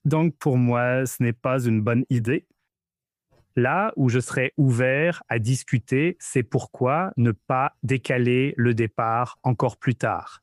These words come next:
Je sais que si je proposais ça dans mon équipe, ce serait d'abord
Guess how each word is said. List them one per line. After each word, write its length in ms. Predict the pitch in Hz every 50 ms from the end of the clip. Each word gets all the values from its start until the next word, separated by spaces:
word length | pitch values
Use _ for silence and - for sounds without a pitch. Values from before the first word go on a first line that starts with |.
| -
Je 160 | - 104 131
sais 220 | 139 - 208 214 220
que 180 | - 151 131
si 320 | 113 - - - 165 185 202
je 160 | 180 139 135
proposais 680 | 117 - - - 127 - - 139 135 131 117 123 120
ça 380 | 110 - - 131 117 127 165 202 160
dans 180 | 123 135 135
mon 200 | 131 127 123 117
équipe, 540 | 113 110 101 - - - 156 190 - _ - -
ce 120 | - - 123
serait 380 | - - - 131 127 131 - _ -
d'abord 580 | 117 120 113 120 131 143 156 170 160 - -